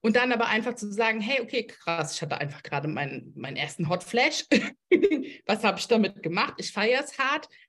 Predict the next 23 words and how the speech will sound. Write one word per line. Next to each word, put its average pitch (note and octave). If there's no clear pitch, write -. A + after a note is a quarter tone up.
Meine G3
Best G3+
Business A#3
Witch -
<laughs> -
hat A3
mir D#4+
ein G3+
Glas G3+
Eiswürfel A#3+
gereicht, A#3+
was A#3
ich -
mir F#3+
einfach G3+
zwanzig A3
Minuten A3
lang G3+
durchs B3
Gesicht G#3+
geschoben D4
hab. C#4+
<laughs> -